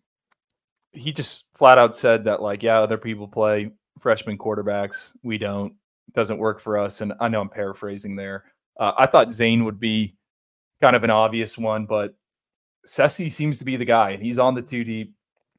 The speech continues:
They have just four scholarship running backs.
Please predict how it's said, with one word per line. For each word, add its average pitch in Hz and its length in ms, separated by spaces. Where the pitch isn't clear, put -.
They 120 160
have 123 240
just 117 320
four 127 220
scholarship 113 560
running 113 200
backs. 113 540